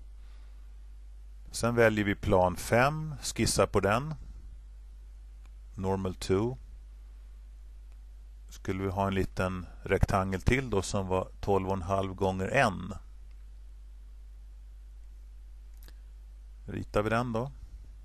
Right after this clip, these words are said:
Ritar den här uppe så att vi inte grötar till det. Vad sa vi nu då?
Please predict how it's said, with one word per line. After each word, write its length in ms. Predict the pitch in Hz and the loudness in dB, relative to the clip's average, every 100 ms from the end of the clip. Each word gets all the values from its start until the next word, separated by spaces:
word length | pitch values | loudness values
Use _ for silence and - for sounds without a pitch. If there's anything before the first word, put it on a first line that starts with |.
| - - - - - | -16 -16 -16 -14 -14
Ritar 280 | - - - | -12 -8 -8
den 120 | - | -6
här 140 | 90 | -4
uppe 320 | 90 - - | -4 -6 -6
så 100 | - | -4
att 120 | 92 98 | -4 -4
vi 40 | |
inte 300 | 90 - 87 - - - | -6 -4 -6 -8 -14 -8
grötar 440 | - 92 82 92 | 0 2 4 2
till 320 | - 95 95 | 2 0 -2
det. 140 | 95 95 - - - - - - - - - - - - - - - - - - - - - - - - - - - - - - - - - - - - - - - - - - - - - - | -6 -8 -10 -14 -16 -16 -16 -16 -16 -16 -16 -16 -16 -16 -16 -16 -16 -16 -16 -16 -16 -16 -16 -16 -16 -16 -16 -16 -16 -16 -16 -14 -14 -14 -14 -14 -14 -14 -14 -14 -14 -14 -14 -14 -16 -16 -14 -10
Vad 120 | 92 | -4
sa 200 | 98 98 | 0 2
vi 100 | 98 | 0
nu 100 | 85 | -2
då? 140 | - | -4